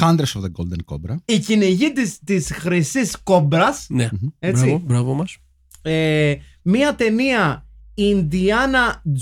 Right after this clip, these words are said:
Speaker 2: Jones, If Indiana Jones wasn't Indiana Jones, did not have a whip or the budget, έτσι.
Speaker 1: Μμμ.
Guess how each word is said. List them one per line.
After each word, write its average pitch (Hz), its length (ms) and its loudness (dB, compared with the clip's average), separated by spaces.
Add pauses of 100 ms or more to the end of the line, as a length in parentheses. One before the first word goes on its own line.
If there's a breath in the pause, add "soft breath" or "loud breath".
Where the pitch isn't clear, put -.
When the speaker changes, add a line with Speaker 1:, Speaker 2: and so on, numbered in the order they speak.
Speaker 2:
Jones, 202 500 2 (880)
If 226 240 0
Indiana 220 580 2
Jones 220 260 2 (160)
wasn't 233 320 0 (140)
Indiana 208 360 2
Jones, 202 260 0
did 160 160 0
not 214 240 0
have 190 160 -2
a 170 120 0
whip 175 220 2 (360)
or 220 280 4
the 170 160 0
budget, 165 440 2 (320)
έτσι. 180 520 -4
Speaker 1:
Μμμ. 135 80 -4